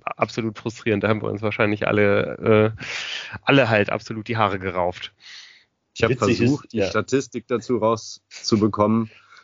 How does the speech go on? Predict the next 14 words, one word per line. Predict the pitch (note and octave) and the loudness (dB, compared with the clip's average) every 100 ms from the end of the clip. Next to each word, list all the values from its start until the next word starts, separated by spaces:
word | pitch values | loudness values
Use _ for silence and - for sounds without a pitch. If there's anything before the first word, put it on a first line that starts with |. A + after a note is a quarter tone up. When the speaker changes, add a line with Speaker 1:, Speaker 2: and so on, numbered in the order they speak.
| _ | _
Speaker 2:
Äh, | A2 G#2 F#2+ | 2 2 2
das, | A2 - | -2 0
was | G#2 | -2
ich | B2+ A2+ | 0 -2
gefunden | A#2+ G#2 A#2 B2+ A2 | -2 0 2 2 4
habe, | A2 G#2+ | 2 2
ist, | G#2 - | 0 0
dass, | G#2+ - - | -4 -4 -4
äh, | F#2+ | -4
Fortunas | F2+ G#2 G#2+ A2 A2 | 2 2 4 4 4
Schüsse | - A#2 - G2+ | 2 -2 2 2
sechsmal | G2 G#2+ - A2 A2 G2+ | 2 2 0 2 4 4
geblockt | G2 G2+ G#2 - | 2 2 0 0
wurden | G2 G2 F#2+ G2 G2+ | 2 4 6 4 2